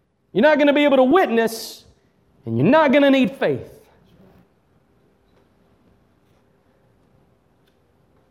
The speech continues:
Today, today you can lay down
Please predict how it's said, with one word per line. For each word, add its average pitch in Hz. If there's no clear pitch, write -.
Today, 139
today 123
you 175
can 156
lay 190
down 170